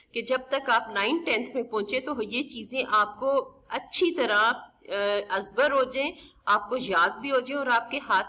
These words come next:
की प्रैक्टिस में भी आ जाए कि आप लिखते हुए इसमें कोई mistake ना करें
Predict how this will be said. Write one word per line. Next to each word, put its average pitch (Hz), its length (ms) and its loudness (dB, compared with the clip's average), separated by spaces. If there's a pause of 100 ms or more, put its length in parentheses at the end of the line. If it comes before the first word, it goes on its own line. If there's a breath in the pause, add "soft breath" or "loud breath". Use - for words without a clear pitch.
की - 60 0
प्रैक्टिस 247 540 -4
में 214 120 2
भी 196 100 -2
आ 175 140 2
जाए 196 140 0
कि 240 120 -2
आप 233 220 2
लिखते 262 280 -6
हुए 254 120 -2
इसमें 254 380 -8
कोई 277 200 -2
mistake 262 480 -4
ना 170 120 -2
करें 165 300 -4